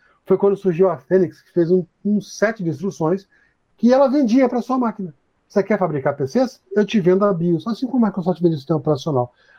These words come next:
Aí teve o boom de notebooks na época, e a Toshiba foi uma, uma empresa, a Toshiba, né, que é a Panasonic no começo, foram as fundamentais que criaram todo o ecossistema que nós temos hoje. O resto veio depois. Tá? O primeiro Compaq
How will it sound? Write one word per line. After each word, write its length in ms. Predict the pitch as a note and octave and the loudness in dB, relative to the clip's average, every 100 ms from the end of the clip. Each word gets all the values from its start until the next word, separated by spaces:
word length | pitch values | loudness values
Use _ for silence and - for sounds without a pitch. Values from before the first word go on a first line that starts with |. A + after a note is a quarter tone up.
| _ | _
Aí 320 | G#3+ A3+ B3 | 2 2 0
teve 220 | - G3+ | 0 2
o 60 | G3 | 2
boom 320 | D#3 C#3 E3 | 0 0 0
de 80 | D3 | 0
notebooks 540 | D#3 C3 C3+ B2+ - | -4 -4 -4 -4 -4
na 100 | D3 | -2
época, 240 | B2 C3+ F#3+ | -2 0 2
e 80 | G#3+ | 2
a 60 | |
Toshiba 420 | A3 A#3 - A3 | 2 -2 0 0
foi 220 | G#3+ A3+ A#3 | 0 0 0
uma, 180 | A3+ F3+ _ | -2 -6 _
uma 120 | G3 | 0
empresa, 420 | G3 F#3+ G3 G3+ A3+ _ _ _ | 2 2 2 0 -8 _ _ _
a 100 | D#3+ | -2
Toshiba, 460 | A3 F#3+ - C4 F3+ | 0 0 0 0 0
né, 100 | F3 | 0
que 100 | G3 | -2
é 40 | |
a 20 | C#3+ | -4
Panasonic 500 | F#3+ C#3+ - F3+ C3+ | -4 -2 0 0 0
no 120 | C3 | -4
começo, 360 | C3 C#3 D#3+ | -2 -4 -4
foram 140 | - F3+ | -4 -4
as 80 | - | -4
fundamentais 560 | F3+ D3+ B2 C3 C3 | -4 -2 -2 -2 -2
que 80 | - | -6
criaram 260 | C3+ C3 A2+ | -4 -4 -2
todo 220 | - F#3+ D3+ | 0 0 0
o 100 | C#3+ | -4
ecossistema 540 | C3+ C3 - C3+ B2 | -8 -14 -12 -6 -6
que 60 | A2+ | -6
nós 100 | A2 | -10
temos 260 | B2 A2+ | -10 -10
hoje. 220 | G#2+ - _ _ _ _ _ _ _ | -14 -20 _ _ _ _ _ _ _
O 60 | D3 | 0
resto 320 | C#3 D#3 C#3+ | 2 0 2
veio 300 | C#3 C3+ C3+ | 4 4 2
depois. 440 | B2+ A2 - - _ _ _ _ _ _ _ _ _ _ - | 0 -4 -14 -20 _ _ _ _ _ _ _ _ _ _ -4
Tá? 100 | A#2+ | 0
O 60 | |
primeiro 300 | C3 F3 F#3 | 2 4 4
Compaq 580 | G3 G3 - D3 D3+ F3+ | 2 -2 2 0 0 -4